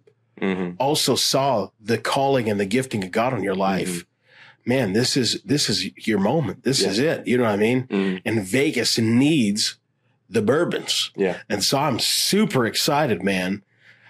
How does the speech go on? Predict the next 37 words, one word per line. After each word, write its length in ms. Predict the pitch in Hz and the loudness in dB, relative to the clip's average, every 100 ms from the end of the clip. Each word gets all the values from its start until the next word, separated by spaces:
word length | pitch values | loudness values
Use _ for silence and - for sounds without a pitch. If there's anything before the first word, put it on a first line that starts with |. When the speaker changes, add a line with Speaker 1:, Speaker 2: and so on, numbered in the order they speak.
| _ | _
Speaker 2:
uh, 440 | 127 113 101 95 - - _ _ _ - | -2 0 0 -2 -4 -14 _ _ _ -2
to 100 | 120 | 0
hear 180 | 147 | 2
your 180 | 135 117 | 2 2
story. 600 | 117 - 160 143 110 135 - - | 2 2 2 4 2 -2 -8 -4
And 160 | 131 127 | 0 2
what's 240 | 143 - | 2 2
really 200 | 160 156 | 2 2
cool 220 | - 170 | 2 2
is 80 | 113 | 2
we're 160 | 123 160 | 2 2
in 100 | 117 | 2
the 60 | |
same 300 | - 131 117 | 2 2 2
area. 440 | 131 151 98 - - | 2 0 -2 -6 -4
You 100 | 123 | 0
Speaker 1:
Yeah. 60 | 131 | 2
Speaker 2:
know 60 | 143 | 4
what 40 | |
I 40 | 131 | 4
mean? 220 | 147 165 | 4 4
Speaker 1:
Yeah. 60 | |
Speaker 2:
Like, 280 | 139 143 190 - - - - | 2 0 -2 -6 -14 -14 -6
like 240 | 131 127 123 | -4 -2 0
we're 220 | 151 160 | 2 0
practically 640 | - 143 147 - 135 143 135 | 0 -2 0 -2 0 2 2
neighbors. 560 | 143 190 156 - - | 4 2 2 0 2
You 80 | 160 | 2
Speaker 1:
Yeah, 60 | 180 | 4
Speaker 2:
know 60 | |
what 100 | 165 | 4
Speaker 1:
we 60 | 113 | 2
Speaker 2:
I 20 | |
mean? 140 | 170 202 | 4 2
Speaker 1:
are. 20 | |
Speaker 2:
Like, 400 | 156 123 185 - | 2 0 -4 -2
uh, 220 | 156 135 | 0 0